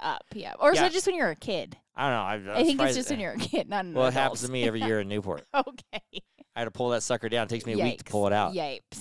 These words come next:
Speaker 1: So that's your, you're getting <laughs> over vacation problem.
Speaker 2: <laughs> But yeah, greatest house. My parents have a separate apartment, which is better 'cause we can't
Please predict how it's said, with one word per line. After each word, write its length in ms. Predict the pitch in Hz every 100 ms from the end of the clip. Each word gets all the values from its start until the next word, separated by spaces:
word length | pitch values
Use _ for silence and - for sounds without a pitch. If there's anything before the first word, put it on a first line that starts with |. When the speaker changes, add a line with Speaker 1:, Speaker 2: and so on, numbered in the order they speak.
| - - -
Speaker 1:
So 60 |
that's 220 | 208 196 214
your, 360 | 202 208 202 -
you're 160 | 190 185
getting 260 | 180 208
<laughs> 40 | 262
over 180 | 226 175
vacation 540 | 170 185 170 - 170
problem. 580 | 143 175 170 - 151 220
Speaker 2:
<laughs> 40 | - - - 139 - - _ - - _ _ _ _ _ - - - -
But 100 | 135
yeah, 180 | 135 117
greatest 300 | 120 151 147
house. 140 | 123
My 100 | 120
parents 300 | 127 143 139
have 100 | 127
a 40 | 107
separate 340 | 135 131 135
apartment, 400 | 127 120 104 110
which 180 | 107 -
is 120 | 98
better 280 | 104 107 104
'cause 140 | 101
we 80 | 92
can't 260 | 110 104